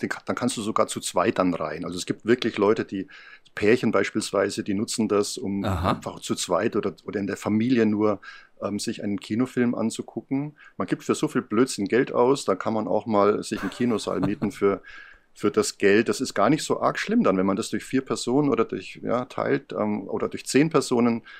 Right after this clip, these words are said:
Speaker 1: ähm, ist es gar nicht so schlimm. Und der Hammer ist, es gibt tatsächlich Kinos, die bieten es sogar ab neunundneunzig Euro an. Ähm, also wir
Speaker 2: Wahnsinn.
Speaker 1: waren da jetzt nicht ganz so frech, diese neunundneunzig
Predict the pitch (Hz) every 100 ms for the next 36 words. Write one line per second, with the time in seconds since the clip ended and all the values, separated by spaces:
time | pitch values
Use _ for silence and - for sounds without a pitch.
0 | - _ 107 110 - 104 110 110 - -
1 | 113 135 107 104 - 113 113 120 117 -
2 | - 107 - 107 101 - 110 107 113 98
3 | - 107 104 95 101 98 95 - 98 110
4 | 110 90 82 95 - 82 92 92 87 101
5 | 117 - - - - _ - 92 98 92
6 | 107 101 98 113 110 107 117 - 104 110
7 | 113 - - 117 - - 107 107 101 107
8 | 104 110 120